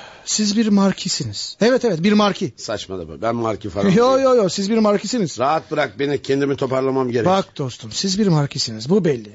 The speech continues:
Speaker 1: Fakat sırtınızda artık pek işinize yaramayacak güzel bir redingot var.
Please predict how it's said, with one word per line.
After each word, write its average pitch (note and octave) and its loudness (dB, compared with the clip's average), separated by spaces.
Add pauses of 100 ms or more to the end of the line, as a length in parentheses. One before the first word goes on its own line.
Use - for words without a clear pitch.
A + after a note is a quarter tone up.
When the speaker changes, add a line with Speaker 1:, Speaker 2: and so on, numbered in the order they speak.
Speaker 1:
Fakat A#3 0
sırtınızda A3+ 2
artık G3+ 0
pek A3 0
işinize G3 0
yaramayacak F#3 2
güzel A3 0
bir A#3+ 0
redingot A3 4
var. A2 -14